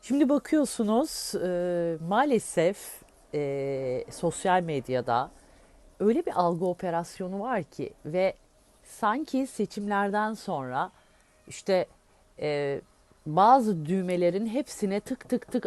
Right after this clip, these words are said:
aynı anda basılmış ve maalesef ülkemizde muhalefet adı altında siyaset yapan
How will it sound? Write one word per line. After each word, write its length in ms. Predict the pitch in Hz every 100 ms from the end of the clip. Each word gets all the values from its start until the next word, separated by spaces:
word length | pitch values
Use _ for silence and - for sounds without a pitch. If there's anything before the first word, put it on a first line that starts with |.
| -
aynı 340 | 226 208 165
anda 320 | 143 147 170
basılmış 800 | 175 170 202 180 160 247 - - - _ _ _ _ -
ve 220 | 254 294 - _ _ _ _
maalesef 800 | 180 196 302 440 277 - 170 175 -
ülkemizde 640 | 185 185 233 220 202 214
muhalefet 920 | 226 202 190 214 220 - 240 - - -
adı 240 | - 165 180
altında 520 | 143 139 170 156 160
siyaset 680 | - 202 185 190 240 233
yapan 340 | 180 - 135